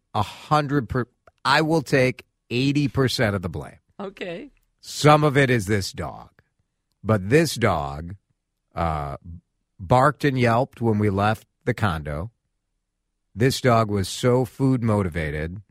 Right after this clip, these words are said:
Speaker 1: Once he sucked down an entire pound of raw bacon,
Speaker 2: Wow.
Speaker 1: which he jumped up and grabbed it off of,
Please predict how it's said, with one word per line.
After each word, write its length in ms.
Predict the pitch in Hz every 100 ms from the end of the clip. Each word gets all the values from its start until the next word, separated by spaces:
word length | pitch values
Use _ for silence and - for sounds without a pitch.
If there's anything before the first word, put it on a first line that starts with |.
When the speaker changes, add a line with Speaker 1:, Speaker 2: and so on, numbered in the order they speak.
| _ _ _ -
Speaker 1:
Once 540 | 90 113 120 127 - -
he 220 | 107 101
sucked 480 | - - 143 131 -
down 600 | 120 104 98 98 104 104
an 100 | -
entire 340 | 95 95 123 117
pound 640 | - - 104 117 123 131 -
of 220 | 95 78
raw 320 | 80 95 110
bacon, 640 | 104 82 113 95 71 73 90 _ _
Speaker 2:
Wow. 80 | - - -
Speaker 1:
which 200 | - 104 -
he 120 | 113
jumped 400 | 85 120 135 -
up 200 | 117 -
and 120 | 104
grabbed 360 | 90 101 104 101
it 140 | 104 95 -
off 340 | 104 123 -
of, 480 | 123 113 113 101 -